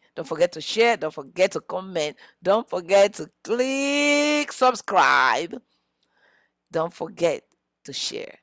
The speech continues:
as well. Thank you so much. Follow us on Instagram, Facebook, Twitter, Divine Empowerment with Mercy. Visit our website, w w w dot divine empowerment with mercy dot com.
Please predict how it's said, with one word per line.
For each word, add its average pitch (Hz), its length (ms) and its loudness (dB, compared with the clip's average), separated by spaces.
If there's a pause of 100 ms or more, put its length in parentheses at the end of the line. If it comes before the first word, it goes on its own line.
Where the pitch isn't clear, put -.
as - 200 -14
well. - 180 -14 (640)
Thank 208 240 0
you - 60 -12
so 214 300 -4
much. 233 220 0
Follow 202 240 0
us 190 200 2
on 160 100 -10
Instagram, 202 840 2
Facebook, 180 840 2 (420)
Twitter, 170 600 4 (520)
Divine 180 280 2
Empowerment 170 800 0
with 156 140 -6
Mercy. 170 520 0
Visit 175 340 -6
our 156 240 2
website, 190 460 4 (180)
w 165 240 -10
w 151 240 -6
w 214 500 2 (280)
dot 156 100 -2
divine 170 240 2
empowerment 208 560 4
with 175 100 -6
mercy 151 360 -4
dot 143 240 -6
com. 190 360 4